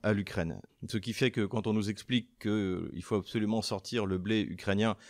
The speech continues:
pour sauver les Africains, eh bien en fait c'est surtout pour que Monsanto, Cargill et, euh, Dupont puissent, euh, engranger les bénéfices de leurs achats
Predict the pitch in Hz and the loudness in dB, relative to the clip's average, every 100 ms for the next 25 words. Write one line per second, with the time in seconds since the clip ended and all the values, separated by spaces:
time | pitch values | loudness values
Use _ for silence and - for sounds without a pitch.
0 | - - _ - 113 95 113 110 98 98 | -20 -20 _ -2 -2 0 4 4 4 2
1 | - 98 - 139 156 - 98 92 120 196 | -2 -2 2 2 2 0 -2 2 2 2
2 | - 139 - - 90 - 156 147 98 - | 2 0 -2 -10 -10 -4 -6 -6 -12 -8
3 | - 131 135 95 107 - 98 - 120 139 | 0 4 4 4 2 2 0 2 2 2
4 | - _ _ _ - 107 101 113 101 101 | -4 _ _ _ -2 0 4 4 4 2
5 | 107 101 - 85 82 78 90 85 120 139 | 4 4 0 -2 -4 -4 -8 0 2 2
6 | 135 117 127 - 101 101 92 - _ - | 2 -4 -4 -2 0 0 0 -6 _ 0
7 | 107 92 104 113 147 - - - - - | 0 2 2 4 2 0 -18 -20 -20 -6
8 | - 127 127 104 101 151 160 123 101 117 | 2 4 6 4 2 -2 -2 -4 0 4
9 | 143 120 101 95 - 135 143 | 6 4 2 0 4 2 2